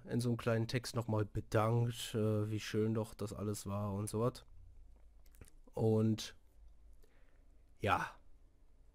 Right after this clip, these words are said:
dann ist diese Collage hierbei entstanden. Und die wollen wir uns jetzt mal genauer angucken. Also wir sehen, es ist im Hintergrund zu sehen, das ursprüngliche Bild von Star Wars The Old Republic, ja, das Originalbild sozusagen,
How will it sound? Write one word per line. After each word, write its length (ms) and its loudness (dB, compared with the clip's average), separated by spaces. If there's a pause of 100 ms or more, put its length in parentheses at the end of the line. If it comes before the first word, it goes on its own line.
(180)
dann 260 2
ist 240 -4
diese 220 0
Collage 540 0
hierbei 440 0
entstanden. 460 -6
Und 160 -4
die 100 2
wollen 140 4
wir 60 4
uns 100 0
jetzt 160 -2
mal 80 2
genauer 260 0
angucken. 440 0 (120)
Also 220 4
wir 100 6
sehen, 300 4
es 120 -2
ist 160 0
im 120 4
Hintergrund 400 4
zu 80 0
sehen, 180 4
das 180 0
ursprüngliche 800 4
Bild 280 2
von 160 0
Star 240 0
Wars 200 -2
The 60 -2
Old 180 -4
Republic, 480 0 (160)
ja, 280 2
das 180 -2
Originalbild 760 2
sozusagen, 640 0